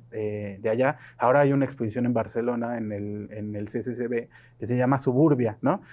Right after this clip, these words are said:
Digamos que es justo todo ese universo. Eh, y luego, por ejemplo, la otra obra, eh, con la que gané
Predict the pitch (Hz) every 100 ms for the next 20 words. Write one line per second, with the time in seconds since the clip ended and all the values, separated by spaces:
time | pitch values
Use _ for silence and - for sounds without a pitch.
0 | - 117 123 135 - - - - 160 165
1 | 151 151 147 143 151 131 120 123 - 160
2 | - - - - 123 120 120 120 127 127
3 | 151 160 170 160 135 143 139 135 135 139
4 | 151 123 123 135 - 110 107 107 107 107
5 | 104 107 110 - 117 110 101 113 110 113
6 | 120 120